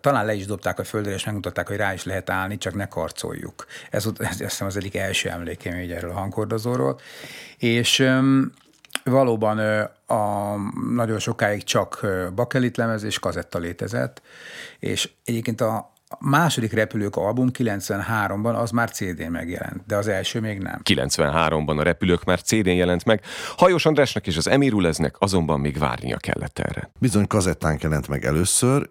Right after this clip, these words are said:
Speaker 3: de úgy, hogy még nem is jelent meg mellé C D. Tehát, ö, nekünk az első hordozónk az kazetta volt. Meg nem mondanám, hogy mennyibe került, de nekünk ez ilyen teljes büszkeség volt, és akkor már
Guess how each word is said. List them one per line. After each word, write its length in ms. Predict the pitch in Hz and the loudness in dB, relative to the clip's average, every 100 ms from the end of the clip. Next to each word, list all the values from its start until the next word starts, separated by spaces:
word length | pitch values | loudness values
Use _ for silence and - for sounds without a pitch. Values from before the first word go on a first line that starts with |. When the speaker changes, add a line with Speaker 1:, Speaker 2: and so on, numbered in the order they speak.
| 76 | 0
Speaker 3:
de 160 | 80 110 | 4 6
úgy, 220 | 110 90 | 6 4
hogy 120 | 107 | 4
még 160 | 98 98 | 4 4
nem 160 | 107 | 4
is 140 | 87 104 | 2 2
jelent 240 | 98 87 | 2 2
meg 120 | 92 | 2
mellé 280 | 95 92 95 | 4 4 2
C 340 | 87 95 67 | 2 0 0
D. 240 | 53 - - - - - - | -2 -8 -10 -16 -16 -18 -8
Tehát, 420 | - 73 82 - | -2 2 2 2
ö, 160 | 98 90 - | 2 2 2
nekünk 400 | 110 - 90 87 | 0 2 0 2
az 100 | 92 | 2
első 280 | 92 - | 2 2
hordozónk 600 | 69 78 78 73 67 69 67 | 0 2 2 0 0 -2 -2
az 100 | - | -2
kazetta 500 | 73 64 76 - 101 | 0 0 0 -2 0
volt. 360 | 117 131 123 - - - - - 69 92 73 | 2 0 -4 -16 -20 -20 -16 -6 0 0 2
Meg 260 | 87 113 80 | 4 4 4
nem 140 | 67 | 0
mondanám, 420 | 65 64 62 64 65 | 0 0 0 0 0
hogy 140 | 64 | 0
mennyibe 360 | 65 62 60 62 | 0 -2 -2 -2
került, 460 | 76 76 117 113 | 0 2 2 2
de 220 | 101 104 101 - - - | 2 2 0 -8 -18 -8
nekünk 440 | - 87 - 104 98 | 0 2 4 2 4
ez 280 | 98 92 95 | 2 2 4
ilyen 380 | 95 90 92 - | 4 4 2 2
teljes 360 | - 65 62 - | 0 2 0 -2
büszkeség 600 | 64 - - - 62 60 | -4 -4 -4 -4 -2 0
volt, 260 | 73 85 | 0 0
és 140 | 90 - | -2 -6
akkor 220 | - 80 78 - 50 | -2 0 0 -2 -4
már 580 | 82 90 113 120 95 65 | 2 4 4 4 0 -4